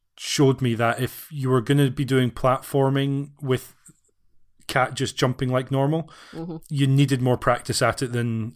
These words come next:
Speaker 1: I had had to actually do that in any way accurately or, uh, or have it be fun at all. Um,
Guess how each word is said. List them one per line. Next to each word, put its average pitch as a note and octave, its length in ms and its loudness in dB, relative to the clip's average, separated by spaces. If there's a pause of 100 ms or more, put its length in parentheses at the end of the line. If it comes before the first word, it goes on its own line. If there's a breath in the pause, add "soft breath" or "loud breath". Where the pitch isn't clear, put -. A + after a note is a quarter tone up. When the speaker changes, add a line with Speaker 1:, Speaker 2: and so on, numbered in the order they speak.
Speaker 1:
I A2 380 -2 (160)
had A#2+ 180 -6
had A2 420 -2 (180)
to A2+ 220 -2 (300)
actually A#2+ 360 -6
do A#2 160 -2
that A2 260 -4
in A#2+ 80 -4
any A#2 240 -2
way A2 340 -4
accurately A#2 640 -10
or, A2+ 260 -10 (540 loud breath)
uh, A2+ 340 -2 (220)
or A#2+ 240 -2
have B2 160 0
it A#2+ 100 -12
be A#2+ 100 -4
fun A#2 260 -4
at - 140 -8
all. A#2+ 380 -6
Um, A#2 440 -6